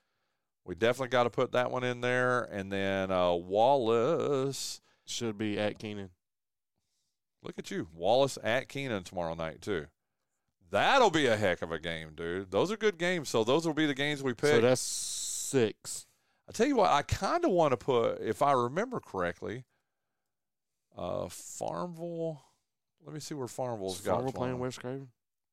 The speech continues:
Speaker 1: That's what I think it is. That's the reason. Dude, I think we gotta put, if that's what it is, give me a second. Um, thank God for the internet.
Speaker 2: So
Speaker 1: No, uh, it's Farmville at North Pitt.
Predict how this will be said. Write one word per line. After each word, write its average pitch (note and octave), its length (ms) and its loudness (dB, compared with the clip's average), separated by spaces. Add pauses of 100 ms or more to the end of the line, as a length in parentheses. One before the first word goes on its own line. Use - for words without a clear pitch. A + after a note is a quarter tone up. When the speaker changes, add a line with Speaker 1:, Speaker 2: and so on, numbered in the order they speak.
(160)
Speaker 1:
That's - 180 -18
what A2+ 100 0
I F#2 100 2
think A2+ 220 -6
it F2+ 80 -6
is. G2+ 260 -4
That's G2+ 180 -2
the C#3 60 2
reason. A2+ 200 0
Dude, B2+ 160 4
I A2+ 120 6
think C3 200 -2
we G2+ 80 -2
gotta A#2+ 260 2
put, F#2+ 220 0
if F#2 180 -4
that's A#2+ 240 2
what C#3 140 4
it A#2+ 100 0
is, D#3 340 0
give B2+ 160 -6
me C#3 100 -6
a B2 60 -4
second. D3 580 -4
Um, G#2+ 260 -4 (1600)
thank C3 200 -6
God C3+ 240 4
for C3+ 100 -4
the B2 100 -2
internet. C#3+ 640 -2 (140)
Speaker 2:
So F#3+ 160 8
Speaker 1:
No, G#3 180 8
uh, A3 340 6
it's F#3+ 80 2
Farmville G#3 520 6
at D#3+ 180 6
North F3 280 0
Pitt. F#3 320 0